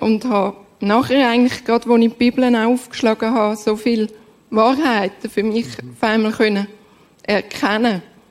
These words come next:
Speaker 1: die ich vorher nur gelesen habe, aber nicht verstanden.
Speaker 2: Was ist anders, seit du mit Jesus gehst?
Speaker 1: Ja, dass ich's, also, dass ich vor allem jeden Tag nehme, wie er kommt, weil er mir
Speaker 2: Mhm.
Speaker 1: Kraft gibt für jeden Tag.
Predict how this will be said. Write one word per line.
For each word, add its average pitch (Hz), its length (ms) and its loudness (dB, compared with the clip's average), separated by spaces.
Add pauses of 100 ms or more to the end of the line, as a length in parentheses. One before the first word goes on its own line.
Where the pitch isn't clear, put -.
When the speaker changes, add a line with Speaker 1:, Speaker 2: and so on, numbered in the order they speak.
Speaker 1:
die 202 200 -4
ich 202 60 -8
vorher 214 360 -2
nur 220 220 0
gelesen 240 580 -2
habe, 262 240 0 (400)
aber 202 200 -4
nicht 190 260 -6
verstanden. 190 720 -8 (220)
Speaker 2:
Was 117 140 -6
ist 170 160 0
anders, 175 480 0
seit - 200 -8
du 151 40 0
mit 147 120 -4
Jesus 147 360 -2
gehst? 160 200 -6 (760)
Speaker 1:
Ja, 285 240 4
dass 254 360 -2
ich's, - 460 -4 (340)
also, 226 260 -4
dass 233 200 0
ich 240 80 -6
vor - 240 -2
allem 254 400 4
jeden 240 340 0 (120)
Tag 214 340 0
nehme, 226 280 0
wie 208 120 -4
er 190 80 -4
kommt, 202 680 -6
weil 190 200 -4
er 190 120 -4
mir 196 200 -4
Speaker 2:
Mhm. 131 60 -14
Speaker 1:
Kraft 196 420 -2
gibt - 240 -6
für - 160 -4
jeden 190 460 -4
Tag. 180 440 -2